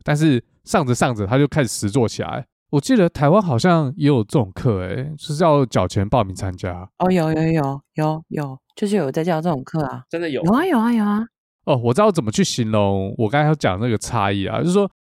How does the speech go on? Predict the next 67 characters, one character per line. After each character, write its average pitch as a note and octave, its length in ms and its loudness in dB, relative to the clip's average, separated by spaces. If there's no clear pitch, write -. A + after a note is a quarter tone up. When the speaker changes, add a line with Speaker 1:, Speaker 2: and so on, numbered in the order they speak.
Speaker 1:
你 A#2+ 120 -2
去 F#3+ 160 4
上 F3 240 0
这 F3 140 2
堂 G#2+ 240 0
课， A2 280 0
你 G#2+ 100 -4
是 E3+ 120 2
想 G#2+ 160 -2
要 A2 100 2
学 A#2+ 360 0
到 D3 160 4
什 A#2 120 -8
么， F#2+ 220 -8
还 A#2+ 140 -2
是 E3+ 220 0
你 G#2+ 220 -4
其 - 220 -4
实 C3+ 180 0
是 - 180 0
想 - 180 -4
要 C3 200 2
从 A2+ 280 -2
这 D#3+ 140 0
堂 G#2 180 -2
课 D3 260 0
里 G2+ 140 -4
面 G#2+ 320 -2
得 G2 140 0
到 G#2 100 2
性 G#2+ 220 -4
快 G2 220 -2
感？ D#2 220 -12
Speaker 2:
呃， E3+ 420 0
Speaker 1:
这 B2+ 160 2
有 A#2 80 4
点 A#2 120 2
不 F#2 80 -4
太 G2 160 -4
一 E2+ 60 -8
样。 E2 180 -12
Speaker 2:
哦， E3+ 220 0
对， G#3+ 260 0
不 E3+ 140 0
一 D#3+ 60 4
样， D3 280 2
我 C#3+ 100 2
听 F3 220 0
出 F#3 100 -2
来 E3 60 4
差 C#3 200 0
异 C#3+ 180 -2
了。 G2 220 -4
Speaker 1:
对， G2 120 0
有 A2 60 4
点 F3 100 2
难 B2 120 2
形 A#2 200 -2
容， G#2 120 0
对 G2 140 0
不 F#2+ 60 2
对？ F#2+ 80 0
Speaker 2:
对， F3+ 280 2
不 - 80 -6
好 E3 140 -4
形 C#3+ 240 -8
容。 C3+ 180 -8